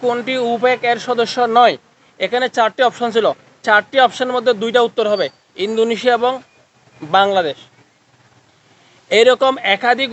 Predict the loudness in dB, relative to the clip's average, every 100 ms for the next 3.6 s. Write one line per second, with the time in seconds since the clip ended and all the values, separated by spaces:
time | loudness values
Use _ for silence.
0 | -4 2 2 2 0 0 0 0 -4 -2
1 | -4 -4 -2 -2 -2 -2 -2 -4 -4 0
2 | 0 -2 -8 _ _ -20 -20 _ _ -20
3 | _ _ -6 0 2 2